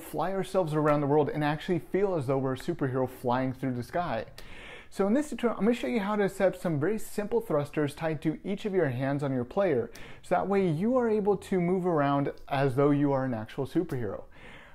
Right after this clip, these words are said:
But before we go ahead and jump to that, if you enjoyed this video and wanna see more just like this one, be sure to like and subscribe button down below. And with that, let's jump right into the video.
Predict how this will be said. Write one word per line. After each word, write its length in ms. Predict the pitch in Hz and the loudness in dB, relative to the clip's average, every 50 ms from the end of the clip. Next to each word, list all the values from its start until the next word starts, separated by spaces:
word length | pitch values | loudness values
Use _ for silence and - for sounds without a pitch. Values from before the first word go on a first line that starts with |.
| - - - | -16 -4 0
But 260 | - 226 233 - - | 2 2 2 2 0
before 240 | 170 185 180 - 247 | 0 0 2 2 0
we 80 | 247 226 | 2 4
go 140 | 214 214 190 | 4 2 2
ahead 100 | 180 190 | 2 0
and 100 | 185 156 | 0 0
jump 180 | 180 170 156 | 0 0 0
to 80 | 160 151 | 0 0
that, 320 | 143 147 151 151 - - - - | 2 2 0 0 -2 -6 -10 -10
if 100 | 143 - | -6 -2
you 60 | 156 | 0
enjoyed 160 | 147 143 175 170 | 0 2 2 0
this 80 | - | 0
video 220 | - 151 139 147 139 | 0 0 0 2 2
and 60 | 139 | 0
wanna 160 | 139 135 135 | 0 -2 -2
see 120 | - 139 | -4 -4
more 320 | 127 127 123 127 127 127 120 | -4 -2 0 0 0 -2 -2
just 260 | 107 139 135 127 - | -2 -2 -2 -2 -2
like 160 | 135 120 117 | -4 -6 -4
this 220 | - 127 120 - - | -4 -6 -6 -4 -4
one, 200 | 120 120 123 - - - | -2 -2 -4 -4 -6 -4
be 120 | - 160 160 | -2 -2 -2
sure 180 | - - 147 | -2 -2 -4
to 120 | 131 - 135 | -4 -2 -2
like 140 | 131 123 - | -4 -2 -2
and 160 | 135 123 - | -4 -6 -6
subscribe 420 | - 131 113 - - 131 123 117 | -6 -8 -8 -4 -2 -2 0 0
button 320 | 120 120 117 120 117 107 104 - | 0 0 0 -2 -2 -4 -4 -2
down 220 | - 123 120 120 113 | -2 0 0 0 0
below. 320 | 120 143 180 202 202 - - - - - - - - - - | 0 0 0 -2 -4 -8 -12 -14 -12 -12 -10 -10 -12 -10 -6
And 60 | 131 | -4
with 120 | 123 117 | -4 0
that, 320 | - 151 175 185 - - 175 | 0 0 0 0 -2 -6 -8
let's 120 | 139 113 | -10 -6
jump 300 | - - 147 156 - - 131 | -4 -2 -2 -2 -4 -6 -8
right 140 | 110 110 | -4 -2
into 140 | 120 127 131 | -2 -2 -2
the 120 | 131 123 113 | -2 -4 -4
video. 280 | 101 101 101 101 104 | -4 -4 -6 -8 -10